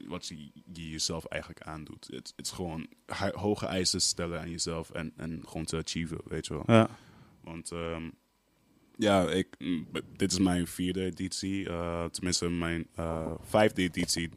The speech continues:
Speaker 1: die is dus volgende week, tweeëntwintig, eh, december, at Simplon.
Speaker 2: Ja.
Speaker 1: En weet je, ik heb zoveel dingen voorbereid daarvoor, weet je wel. En, en ja, ik geloof sowieso dat het echt een goede vibes is, weet je. Want het is,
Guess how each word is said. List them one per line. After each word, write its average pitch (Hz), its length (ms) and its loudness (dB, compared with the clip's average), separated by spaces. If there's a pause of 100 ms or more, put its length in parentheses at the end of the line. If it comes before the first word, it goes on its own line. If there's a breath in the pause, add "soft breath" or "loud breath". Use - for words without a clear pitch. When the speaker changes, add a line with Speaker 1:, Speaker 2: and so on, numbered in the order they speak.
(120)
Speaker 1:
die 87 140 -6
is 82 80 -4
dus 85 160 -4
volgende 85 380 -2
week, 87 340 -6
tweeëntwintig, 82 600 -6
eh, 78 60 -10 (260)
december, 87 580 -2 (160)
at - 160 -2
Simplon. 85 400 0 (480 soft breath)
Speaker 2:
Ja. 110 320 10
Speaker 1:
En 80 400 -6
weet 87 200 -4
je, 104 340 4 (320)
ik 87 180 -4
heb 104 160 2
zoveel 95 640 2
dingen 87 220 -4
voorbereid 80 520 -4
daarvoor, 78 440 -6
weet 76 180 -8
je - 100 -14
wel. 76 180 -8 (160)
En, - 100 -10 (240)
en - 280 -10 (400)
ja, 82 280 -4
ik - 120 -10
geloof 82 320 -4
sowieso 80 360 -4
dat 76 160 -6
het - 100 -12
echt 71 160 -8
een 82 80 -6
goede 80 240 -10
vibes 76 320 -10
is, 76 180 -8
weet 80 200 -6
je. 82 180 -4
Want 82 160 0
het 87 140 4
is, 98 220 4